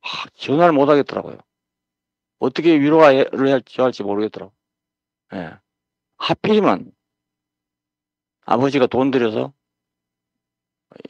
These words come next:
교회 당한다고 그 수리에 놨던 그 집에서 그런 일이 발생했거든요.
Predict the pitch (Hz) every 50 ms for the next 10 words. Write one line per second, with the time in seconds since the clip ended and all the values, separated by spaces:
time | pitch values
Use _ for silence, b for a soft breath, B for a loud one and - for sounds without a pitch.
0 | - - - _ _ - - 113 135 143 139 135 123 120 117 117 117 113 117 131
1 | 139 - _ _ _ _ _ _ _ _ _ _ _ _ _ _ _ _ _ _
2 | _ _ _ _ _ _ _ _ _ _ _ _ _ _ _ - - 104 - -
3 | - 143 160 165 151 120 110 104 - - 101 92 - - 117 107 - 147 143 160
4 | 160 139 - 98 85 - _ _ _ _ _ _ _ _ _ _ _ _ _ _
5 | _ _ _ _ _ _ _ _ _ _ _ - 135 139 143 139 127 107 - -
6 | - - - 95 - - - - - - - - -